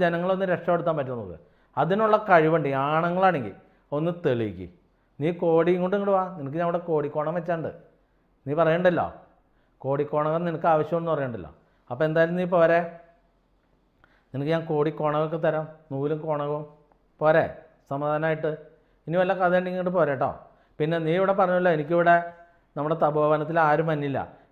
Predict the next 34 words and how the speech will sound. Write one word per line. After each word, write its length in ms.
എടാ, 100
ഇവിടെ 220
നിന്നേ 240
ഈ 80
കൺസൾട്ടേഷൻ 540
കൊടുക്കുന്ന 280
ലിസ്റ്റ് 300
ഞാനിന്ന് 500
അവിടുന്ന് 260
പത്ത് 160
മണിക്ക് 180
വന്നേ, 200
അപ്പോൾ 160
എനിക്കത് 320
എടുക്കാൻ 340
മറന്നു, 220
എടുത്ത് 200
വെച്ചിട്ടുണ്ട്. 520
നിനക്ക് 200
ഞാൻ 140
നാളെ 320
കാണിച്ചു 320
തരാം, 180
പേപ്പറിൽ 360
എഴുതി 100
വെച്ചാണ് 280
ഫോൺ 240
നമ്പർ, 220
എത്ര 220
പേപ്പർ 300
ഉണ്ടെന്ന് 260
കാണിച്ചു 200
തരാം. 200
പോരെ 240